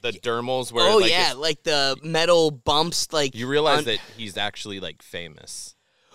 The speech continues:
Speaker 2: I don't know if it was that same guy. Like, it wasn't, like,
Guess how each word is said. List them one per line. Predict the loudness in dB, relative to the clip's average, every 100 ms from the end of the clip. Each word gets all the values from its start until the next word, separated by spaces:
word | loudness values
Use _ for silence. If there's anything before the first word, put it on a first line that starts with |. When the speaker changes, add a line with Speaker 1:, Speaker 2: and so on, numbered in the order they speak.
| -2
Speaker 2:
I | 0
don't | 4 4
know | 4
if | 4
it |
was | 4 4
that | 0
same | 2 0 0
guy. | -2 -4 -4 -12 -10
Like, | -2 -2 -4 -10 -6
it | 0
wasn't, | 4 4 2 -6 -8
like, | -2 0 0